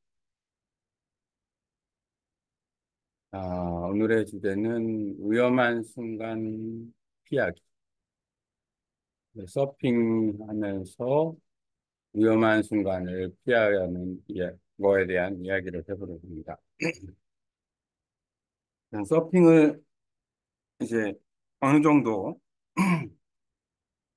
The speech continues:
초급에서 벗어나서 이제 중급 수준으로 가면, 어, 라인업에 가게 되는데, 어, 파도의 상황에 따라서 라인업이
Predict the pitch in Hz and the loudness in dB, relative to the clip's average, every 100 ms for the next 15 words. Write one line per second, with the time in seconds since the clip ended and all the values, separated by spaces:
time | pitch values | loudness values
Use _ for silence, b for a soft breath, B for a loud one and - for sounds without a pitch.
0 | _ - 160 170 165 139 131 117 104 120 | _ -8 -4 0 0 0 -6 -8 -8 -4
1 | 107 92 92 82 87 87 123 131 139 135 | -4 -6 -8 -8 -10 -6 2 4 4 -2
2 | - 151 160 143 123 107 92 82 73 _ | -6 0 2 2 2 0 -2 -4 -8 _
3 | _ - 98 113 76 - _ _ _ _ | _ -6 0 2 0 -6 _ _ _ _
4 | _ _ - 90 80 80 90 107 139 156 | _ _ -12 -8 -6 -2 4 6 6 4
5 | 131 113 101 90 85 - - - 98 95 | 4 4 2 2 -4 -8 -16 -12 -10 -10
6 | 92 90 82 80 80 - _ _ _ _ | -8 -6 -6 -6 -8 -12 _ _ _ _
7 | _ _ 80 78 78 _ _ _ - 156 | _ _ -16 -16 -18 _ _ _ -2 4
8 | 165 135 - 165 170 165 131 - 127 113 | 4 4 2 4 4 4 -2 0 2 0
9 | - 87 92 104 113 104 92 87 90 | -2 -4 -2 -2 -2 -6 -6 -8 -8